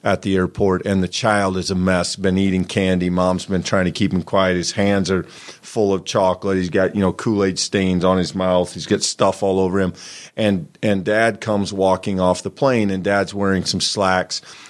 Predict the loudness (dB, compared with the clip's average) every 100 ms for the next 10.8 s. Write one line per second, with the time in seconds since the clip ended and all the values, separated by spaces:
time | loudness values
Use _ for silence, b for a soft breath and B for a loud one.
0 | B -2 0 0 2 2 0 -4 -2 2
1 | 2 0 -10 -20 B B B 0 2 2
2 | 0 -4 0 2 2 -2 -10 B B 0
3 | 0 0 2 2 0 -2 -2 -2 0 0
4 | 0 -2 0 0 -2 0 2 0 -2 2
5 | 2 0 -4 2 2 2 -2 -6 -2 0
6 | 2 0 0 0 -2 0 0 0 0 0
7 | 0 0 0 0 -2 0 0 0 0 2
8 | 2 0 0 0 0 -2 B B B -2
9 | 0 2 2 0 -2 -2 -2 -2 -2 0
10 | -2 0 0 0 0 0 0 -2